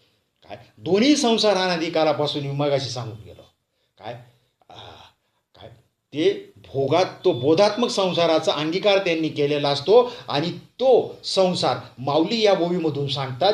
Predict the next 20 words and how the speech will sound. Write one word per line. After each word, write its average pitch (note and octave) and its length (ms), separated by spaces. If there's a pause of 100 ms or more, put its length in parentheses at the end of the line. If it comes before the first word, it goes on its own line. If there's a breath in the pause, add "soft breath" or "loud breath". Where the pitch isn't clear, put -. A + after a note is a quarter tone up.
की, F#3 80
"माझा D#3 440
जो B3+ 160
संसार G3+ 460
झाला D3+ 340
ना E3 180 (240 loud breath)
आनंदरूप", D3+ 540 (720)
काय C3+ 200 (920)
तो C#3 40
कोणता G3+ 400
संसार F3+ 380
होता D#3 300
माऊलींचा D3 480
आणि C#3+ 120
त्यांचा C#3+ 280
संतांचा? B2+ 580 (300 loud breath)
"ना D3+ 140
आदि A3+ 360
गुरु G3+ 280
शंकरा B2 600